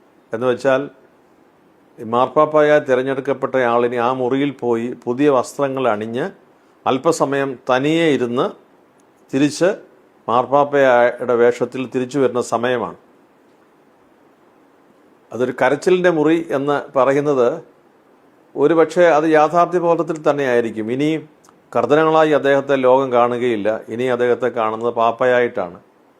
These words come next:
ഏഹ്, അതാവശ്യപ്പെടുന്ന, അത് ഡിമാൻഡ് ചെയ്യുന്ന വലിയ ഒരു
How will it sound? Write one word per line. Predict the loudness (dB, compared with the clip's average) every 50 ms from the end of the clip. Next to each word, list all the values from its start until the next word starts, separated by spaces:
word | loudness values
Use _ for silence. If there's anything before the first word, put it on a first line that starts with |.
| _ _ _ _ _ _ _ _ _ _ _ _ -14
ഏഹ്, | -12
അതാവശ്യപ്പെടുന്ന, | -12 -10 -8 -2 2 4 4 6 4 4 2 -2 -2 -2 0 0 0 2 2
അത് | 0 0 -2 -4 -6 -6 -2
ഡിമാൻഡ് | -2 -2 0 0 0 0 0 0
ചെയ്യുന്ന | -2 0 0 0 0 -2 -2 -2 -2 0
വലിയ | 0 2 2 0 2 0 0 0 2 0 0 -2
ഒരു | -4 -6 -4 -4 -4 -4 -6